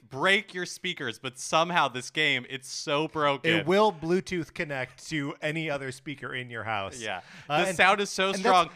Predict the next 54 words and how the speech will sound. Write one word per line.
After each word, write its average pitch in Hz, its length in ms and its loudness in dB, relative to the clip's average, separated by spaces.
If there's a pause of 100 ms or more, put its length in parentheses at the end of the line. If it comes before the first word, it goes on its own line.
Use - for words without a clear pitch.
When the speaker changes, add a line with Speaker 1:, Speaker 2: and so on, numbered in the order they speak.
Speaker 2:
that's, 262 200 2
that's 202 100 2
Speaker 1:
you 208 80 8
will - 60 6
Speaker 2:
anything. 214 240 0
Speaker 1:
feel 190 180 4
the - 80 0
Speaker 2:
Like, 143 60 4
Speaker 1:
vibrations. 127 840 2
Speaker 2:
dude, 190 200 2
we're 170 80 -2
talking 196 180 0
about, 147 160 2
like, 123 140 -4
speakers 170 540 -4
in 147 300 -4
your 127 320 -4
microwave. 170 720 -2
We're 160 60 -4
talking 151 260 -2
about 135 220 -4
the 135 80 -6
speakers 151 600 -6
in 127 140 -10
your 110 120 -8
phone, 156 500 -6
like, 123 280 -10
every 147 640 -6
Speaker 1:
We 175 140 2
are 185 140 8
Speaker 2:
speaker. 110 300 -8
Speaker 1:
begging 165 420 4
you, 110 360 2 (400)
if 135 200 -2
you 135 180 -4
have 135 460 4 (220)
a 135 60 -8
person 143 340 -6
in 143 80 -8
your 131 140 -6
home 131 200 -2
with 113 140 -10
hearing 123 380 -4
aids, 98 340 -6
do 113 240 -10
not 127 240 2
buy 117 140 4
this 104 200 -10
Speaker 2:
Do 160 120 2
Speaker 1:
game. 165 80 2
Speaker 2:
not 143 200 0
buy 123 200 2
this 113 200 -6
game. 101 360 -14